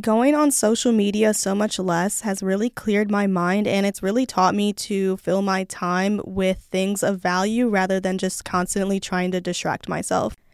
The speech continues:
The next thing that I'm doing is I stopped stalling so much. Kind of on the same page with procrastination, but it's different in the fact that, like, I would know that I need to put my clothes in the laundry bin, and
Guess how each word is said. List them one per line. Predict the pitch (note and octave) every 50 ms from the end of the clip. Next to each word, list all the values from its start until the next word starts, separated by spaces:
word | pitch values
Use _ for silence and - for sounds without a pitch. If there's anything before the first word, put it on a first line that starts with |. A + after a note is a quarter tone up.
| _ _ _ _ - -
The | A3+ A3+ A3
next | G#3+ G#3 G#3+ C#4 - - - - -
thing | - A3+ A3 G#3+ G#3+ G#3+ G#3+ G#3+ G#3+ - -
that | G#3 G3+ G3 G3 G3 G3 G3 -
I'm | G3+ G3 G3 G3+ G3+
doing | F#3+ - G#3 A3 B3 C4+ C#4+ C#4+ C#4+ C#4 -
is | - G#3 G#3+ G#3+ G#3+ G#3+ G#3+ G#3+ - - -
I | - G3 G#3 A3+ B3+ C#4 D4 D4+ D4+ D4+ D4 -
stopped | C4 - - - A3 A3+ C#4 D#4+ - - - -
stalling | - - - - - - G#3+ C4 F4 F4+ A#3 G3 F#3 F3+ F#3
so | - - F3+
much. | F3+ F3 E3 D#3 - - - - - - - _ _ _ _ _
Kind | - - G3+ G#3 A3+ C4+ D4
of | E4 D#4+
on | E4 E4+
the | E4 D4
same | - - G3+ G#3 A3 G#3+
page | - G3 F#3 F3 F#3 F#3 -
with | F#3+ - - -
procrastination, | - G3+ - - F3 F3 F3 - F3 E3+ D#3+ E3 F3 - - F#3 F#3 F#3
but | F3+ F#3 F#3 E3+
it's | - F#3 -
different | - - F#3 G3 - A#3 A3+
in | A3 A#3
the | G#3+ G3+
fact | - - F3+ F3 F3+ - -
that, | F3+ F3+ F3
like, | F3+ F3+ F3 F3 F3 - -
I | - F#3+ F#3 F#3 F#3+
would | F#3+ G3 G3
know | F#3 F#3 F3+ F3 F3+ F#3 F#3+
that | F#3 F#3+ F#3
I | F#3 F#3
need | F3+ E3+ F3+ F#3 -
to | F3+
put | F#3 F3+
my | F#3+ F#3 F3 F3
clothes | - - F#3 F3 E3+ F3+ F3+ F#3 -
in | - F#3+ F3+
the | F3
laundry | E3+ E3+ E3 E3+ F3+ F#3 G3+ G#3
bin, | G3+ A3 A3 A3 A3 A3+
and | A#3